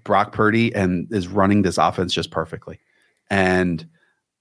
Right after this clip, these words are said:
the anticipation throws he makes over the middle of the field, how he pushes the ball down the field, the placement to Brandon Ayuk or to whoever else, the timing of it, it, uh, is, again,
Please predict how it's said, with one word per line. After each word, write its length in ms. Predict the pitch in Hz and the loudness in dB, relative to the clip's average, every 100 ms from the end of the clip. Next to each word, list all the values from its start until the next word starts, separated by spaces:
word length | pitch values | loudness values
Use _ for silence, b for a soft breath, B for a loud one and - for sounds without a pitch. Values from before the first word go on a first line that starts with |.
| _ _ | _ _
the 120 | 113 98 | 0 0
anticipation 560 | 90 101 - 113 113 | 2 0 2 2 2
throws 300 | 110 107 107 | 2 2 2
he 80 | 107 | 0
makes 240 | 95 95 | 0 2
over 120 | 101 95 | 0 2
the 40 | |
middle 120 | 92 | 0
of 40 | 90 | 0
the 60 | |
field, 280 | - 101 101 | 0 0 0
how 100 | 101 | 0
he 100 | 87 | -2
pushes 340 | - 107 98 95 | 0 -2 0 -2
the 80 | |
ball 180 | 95 95 | 0 0
down 180 | 95 92 | 2 0
the 60 | 90 | -2
field, 380 | 101 98 101 - b b | 0 2 0 -4 b b
the 100 | - | -6
placement 920 | - - - 110 117 - 139 156 - - _ _ _ | -6 -4 0 2 2 0 0 -2 -8 -14 _ _ _
to 480 | - 104 98 92 90 - | -4 0 0 0 -2 -4
Brandon 300 | 107 101 98 | -2 0 0
Ayuk 300 | 95 104 127 | 0 0 0
or 120 | 113 | 0
to 120 | 98 98 | 0 0
whoever 280 | 95 92 | 0 2
else, 380 | 98 123 - - | 2 0 -2 -6
the 140 | - - | -6 -8
timing 480 | - 101 113 123 | -2 0 0 0
of 140 | 127 135 | 0 -2
it, 200 | 170 165 _ _ _ _ _ _ _ - | -4 -8 _ _ _ _ _ _ _ -4
it, 260 | 113 117 | -2 0
uh, 360 | 113 98 92 90 - | 0 2 2 0 0
is, 340 | 110 95 92 | 0 0 -2
again, 460 | 110 104 95 85 - | -2 0 0 -2 -8